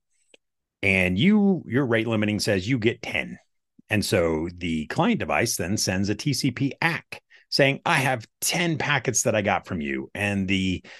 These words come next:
server says, "Great, let me send you the other ninety you didn't get," except those ninety are being shaped on the firewall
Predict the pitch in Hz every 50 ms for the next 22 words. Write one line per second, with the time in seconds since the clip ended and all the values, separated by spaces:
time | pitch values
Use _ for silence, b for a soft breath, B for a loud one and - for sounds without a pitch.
0 | B B - - 202 196 170 180 165 - - 151 131 127 123 117 113 - - 196
1 | 190 170 131 - 160 165 170 160 - - 170 160 151 147 139 139 147 143 135 127
2 | 123 120 120 127 135 139 131 123 117 110 104 101 101 92 104 104 95 98 90 82
3 | 78 85 95 92 76 - - - - 139 127 - - 147 180 190 160 131 127 110
4 | 110 110 120 120 110 85 92 90 90 82 76 - - 135 127 113 - 117 107 104
5 | 95 82 - - 165 180 180 113 71 65 64 67 101 202 196